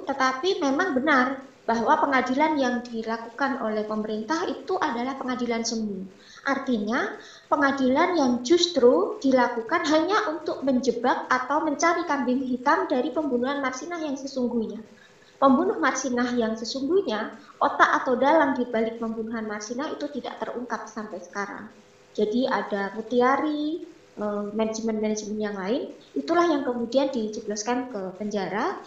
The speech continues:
gitu. Tetapi pembunuh asli Marsinah itu sampai sekarang tidak terungkap. Nah, ini adalah, apa, rekayasa yang dilakukan oleh Orde Baru untuk menutupi, eh, fakta-fakta yang ada. Jadi mau cuci tangan,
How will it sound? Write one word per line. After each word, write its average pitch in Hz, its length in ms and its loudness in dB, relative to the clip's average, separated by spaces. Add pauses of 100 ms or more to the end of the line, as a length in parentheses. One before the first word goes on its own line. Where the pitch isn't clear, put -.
(240)
gitu. 214 240 0
Tetapi 240 400 2
pembunuh 247 420 4
asli 277 380 0
Marsinah 262 580 -4
itu 277 220 -6
sampai 254 320 -4
sekarang 254 500 -4 (160)
tidak - 320 2
terungkap. 202 540 -4 (400)
Nah, 233 180 6
ini 294 240 2
adalah, 233 640 4 (800)
apa, 320 380 0
rekayasa 277 960 4 (400)
yang 247 240 6
dilakukan 240 580 2
oleh 233 300 0
Orde 220 260 -2
Baru 208 380 -2
untuk 339 560 -2
menutupi, 269 800 0 (420)
eh, 226 220 -2
fakta-fakta 269 720 2
yang 233 240 2
ada. 208 400 -4 (240)
Jadi 262 320 2
mau 269 240 6
cuci 277 240 -4
tangan, 220 480 -4